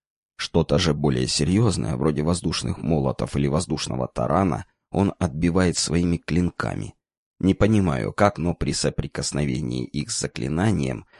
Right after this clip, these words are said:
то может или вообще распасться, или изменить свою траекторию полета. Неприятный и неожиданный сюрприз. Но биться с ними как-то все равно нужно,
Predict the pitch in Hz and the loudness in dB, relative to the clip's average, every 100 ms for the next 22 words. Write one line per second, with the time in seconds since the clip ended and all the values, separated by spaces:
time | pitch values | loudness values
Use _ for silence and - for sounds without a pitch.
0 | - _ _ 90 73 73 65 65 _ 76 | -20 _ _ 2 4 0 -2 -6 _ -2
1 | 62 52 - - 120 113 - - 62 50 | -2 -2 -4 0 2 2 0 -2 -2 -2
2 | - 50 90 _ _ 95 113 120 107 90 | -6 -8 -10 _ _ 2 4 4 2 0
3 | 60 - 85 80 64 - 92 - 60 60 | 0 -2 0 0 -2 -2 -2 -2 -4 -4
4 | - 76 78 - - - _ _ - 98 | -2 -2 0 -4 -8 -14 _ _ -2 0
5 | - 98 71 80 - 107 101 - 104 98 | 2 2 2 0 2 0 0 0 2 4
6 | 90 85 - 69 71 78 - - 69 - | 4 2 -2 -2 0 0 -2 -2 -4 -4
7 | - 50 - - _ _ _ _ _ _ | -8 -8 -10 -12 _ _ _ _ _ _
8 | - 90 78 87 - 80 - 76 90 90 | 0 2 2 0 0 0 0 2 4 2
9 | - 80 - 76 - 78 78 82 87 71 | 2 -4 0 -2 2 2 2 2 2 0
10 | 58 - 52 50 | -4 -6 -8 -8